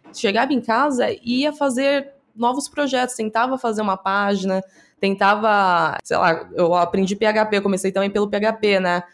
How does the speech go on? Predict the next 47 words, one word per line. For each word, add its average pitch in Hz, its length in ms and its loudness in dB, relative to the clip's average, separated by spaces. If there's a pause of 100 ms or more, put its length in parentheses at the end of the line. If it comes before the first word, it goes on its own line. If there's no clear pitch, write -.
(180)
Queria 208 600 2
fazer 196 280 0
um 226 100 0
formulário 233 640 2
pro 240 160 -2
meu 214 140 2
blog, 190 420 2
como 233 240 -2
que 254 60 -2
eu 240 60 0
faço 233 360 0
um 226 100 0
submit, 214 760 -4
como 202 220 -2
eu 233 40 2
envio 226 500 0
isso 214 260 -4
pra 214 120 -6
um 208 60 -2
servidor 208 580 -2
e 180 60 -6
tudo 208 200 -4
mais. 180 440 -2
Então, 208 320 -4 (400)
eu 196 100 -2
fazia 226 300 2
muito 277 280 2
em 294 40 -2
casa, 185 300 0
eu 185 40 -2
pesquisava 202 400 -2
muita 240 260 -4
coisa 247 220 0
em 247 60 -6
casa. 185 240 -2
Quando 277 180 -4
chegava 254 500 -2
no 226 80 0
curso, 254 600 -4
eu - 80 -2
não 269 100 2
aprendia 277 400 0
nada 262 220 0
de 262 100 -6
novo, 262 540 0
eu 202 120 0
só 214 400 0